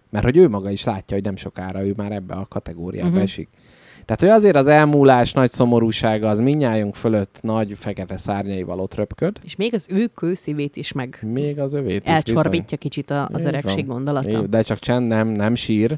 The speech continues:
Speaker 1: csak belül.
Speaker 2: Csak ki, igen.
Speaker 1: Belül egy kicsit.
Speaker 2: Kicsit elcsuklik a hangja a felső regiszterek felé.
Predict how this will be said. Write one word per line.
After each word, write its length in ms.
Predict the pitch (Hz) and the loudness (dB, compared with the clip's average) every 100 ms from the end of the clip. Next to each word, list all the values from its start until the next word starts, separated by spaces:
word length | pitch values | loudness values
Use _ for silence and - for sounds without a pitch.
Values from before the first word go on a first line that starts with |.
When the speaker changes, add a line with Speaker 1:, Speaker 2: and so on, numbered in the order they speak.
| _ | _
Speaker 1:
csak 160 | 160 165 | -6 -4
belül. 320 | 127 87 - - - | -4 -4 -8 -14 -8
Speaker 2:
Csak 200 | 339 - | -6 -6
ki, 280 | - - 226 - 196 - | -12 -20 -20 -16 -18 -10
igen. 260 | 190 76 - _ | -12 -12 -20 _
Speaker 1:
Belül 320 | 180 175 98 95 | -4 0 0 0
egy 120 | 95 | -4
kicsit. 320 | 95 - - - | -10 -12 -18 -8
Speaker 2:
Kicsit 300 | 262 - 151 | -6 -4 -2
elcsuklik 680 | 151 139 131 - 160 143 127 | -2 -2 -6 -8 -6 -6 -4
a 60 | |
hangja 260 | 135 127 117 | -4 -2 -4
a 40 | |
felső 320 | - - - - | -4 -6 -6 -8
regiszterek 520 | 98 131 - - - | -8 -10 -10 -10 -10
felé. 360 | - 107 110 | -10 -8 -8